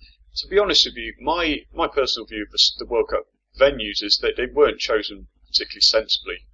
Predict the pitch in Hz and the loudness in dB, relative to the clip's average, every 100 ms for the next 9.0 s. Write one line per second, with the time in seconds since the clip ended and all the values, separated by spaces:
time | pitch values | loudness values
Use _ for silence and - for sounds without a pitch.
0 | 101 98 92 90 - 104 95 - - 123 | -6 -6 -6 -14 -14 -6 0 4 4 2
1 | 143 - - - - - - - 98 98 | 0 -2 -12 -18 -20 -20 -18 -6 -4 -4
2 | 92 90 - _ 107 101 95 92 - - | -6 -16 -20 _ -6 -6 -6 -12 -20 -10
3 | - - 107 120 147 - - - - - | -2 0 2 2 2 0 -2 -4 -20 -6
4 | 113 107 101 98 90 - - 117 107 - | -4 -2 0 0 -2 -8 -8 -4 -2 -2
5 | 107 104 107 95 - - 107 - - - | -2 -2 -6 -12 -8 0 4 4 4 0
6 | 113 110 - 107 101 98 - 101 - - | -6 -6 -6 -6 -6 -8 -4 2 4 4
7 | 107 104 104 95 _ - - 95 95 98 | 0 -4 -10 -18 _ -10 -8 -4 -4 -4
8 | 101 - - - - 107 147 120 107 104 | -4 -4 -4 -20 -8 -6 -4 -4 2 2